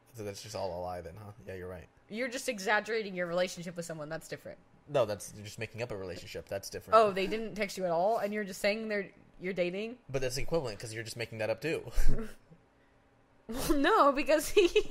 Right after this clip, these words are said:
Speaker 2: <laughs>
Speaker 1: He did te-, well, he did tell you.
Speaker 2: He did tell me.
Speaker 1: Yeah, you're right.
Speaker 2: Just like, just like Gordon Ramsay taught you, whatever. Zac
Speaker 1: Yeah.
Speaker 2: Efron told me a lot about a lot of things. And so if I say, "Well, Zac Efron told me about renewable energy."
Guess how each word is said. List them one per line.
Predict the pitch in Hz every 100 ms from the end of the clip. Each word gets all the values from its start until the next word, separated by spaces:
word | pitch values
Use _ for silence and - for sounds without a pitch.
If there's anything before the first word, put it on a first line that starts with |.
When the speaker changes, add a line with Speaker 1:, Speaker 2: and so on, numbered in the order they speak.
| -
Speaker 2:
<laughs> | - -
Speaker 1:
He | 143
did | 131 143
te-, | -
well, | 135
he | 135 143
did | 156
tell | 156 175
you. | 123 95
Speaker 2:
He | 233
did | 202 262
tell | 254 269
me. | 233 147 - - -
Speaker 1:
Yeah, | 120
you're | 101 101
right. | 110 90 - - -
Speaker 2:
Just | 269
like, | 277 202 - 190 - - 180
just | 208
like | 214 196
Gordon | 190 190
Ramsay | 190 185 185 170
taught | - 185 190 -
you, | 147 139 139 160 _
whatever. | 170 165 165 131 98 - - - _ 165
Zac | 170 180
Speaker 1:
Yeah. | 190
Speaker 2:
Efron | 190 180
told | 170
me | 165
a | 160
lot | 156 156
about | 156 147
a |
lot | 147 151
of | 151
things. | 87 - - - -
And | 175
so | 190
if | 170
I | 170
say, | 170 - 208 165 156 170 - - - - - - - -
"Well, | 175
Zac | 175 175
Efron | 175 175 180
told | - 170
me | 165 156 151 - - - - - - - -
about | 160 165 156 170
renewable | 170 170 156 160
energy." | 175 151 135 - 170